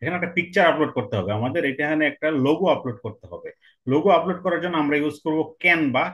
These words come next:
Canva Pro ইউজ করতেছি আমি, আপনারাও করতে পারবেন।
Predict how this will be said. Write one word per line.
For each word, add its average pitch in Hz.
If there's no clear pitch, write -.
Canva 151
Pro 208
ইউজ 143
করতেছি 127
আমি, 139
আপনারাও 135
করতে 156
পারবেন। 131